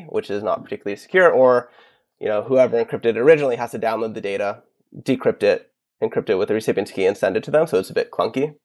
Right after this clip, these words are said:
And so the idea was basically we could use proxy re-encryption to make this a lot smoother of an experience,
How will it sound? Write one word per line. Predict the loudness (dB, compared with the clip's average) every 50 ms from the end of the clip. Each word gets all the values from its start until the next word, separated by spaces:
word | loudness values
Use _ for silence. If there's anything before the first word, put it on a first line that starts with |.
| _ -2
And | -2 0 0 2
so | 4 4 4 6 4 2
the | 2 0 0
idea | 0 -2 0 4 6 8 8 8 6
was | 6 2 -2 -4
basically | -4 -6 -6 -6 -6 -6 -6 -6
we | -6 -6 -8
could | -8 -8
use | -10 -10 -6
proxy | _ 0 2 2 0 -2 -8 -6
re-encryption | -6 -4 -2 2 2 2 2 0 -4 -4
to | -4
make | -2 -2 -2 -2 -2
this | -6 -8 -6
a | -6
lot | -8 -4 2 4 6 6 6 4 2 _ _ _ _ -20
smoother | -18 -14 -8 -6 -6 -4 -2 0 0 0
of | 0 -2
an | -4 -6
experience, | -6 -6 -4 -2 0 0 0 0 -4 -8 -18 -20 -20